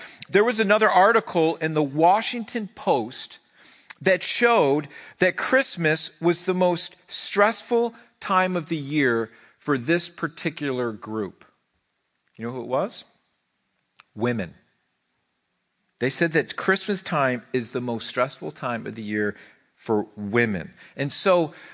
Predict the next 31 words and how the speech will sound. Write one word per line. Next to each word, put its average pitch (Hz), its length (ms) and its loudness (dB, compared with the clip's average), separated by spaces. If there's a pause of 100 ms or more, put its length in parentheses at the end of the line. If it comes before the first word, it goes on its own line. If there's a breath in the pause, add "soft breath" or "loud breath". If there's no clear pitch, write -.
(140 loud breath)
uh, 131 280 6
'cause 156 260 -2
all 185 120 6
the 190 80 0
guys 160 360 4
just 143 220 -6
sit 170 220 0
back 165 320 2
and 147 80 0
we 156 120 0
let 139 240 4
everyone 139 240 2
else 139 140 0
do 131 120 -6
the 113 80 -6
shopping, 151 440 2
right? 151 360 4 (360 loud breath)
Whatever 214 160 4
you 220 60 2
wanna 185 200 4
get, 151 160 4
honey, 156 180 4
that's 185 240 2
fine. 160 380 2
You 175 80 -2
just 165 220 -4
do, 165 180 2
you 160 160 2
worry, 151 340 2
you 156 100 -2
know. 120 180 2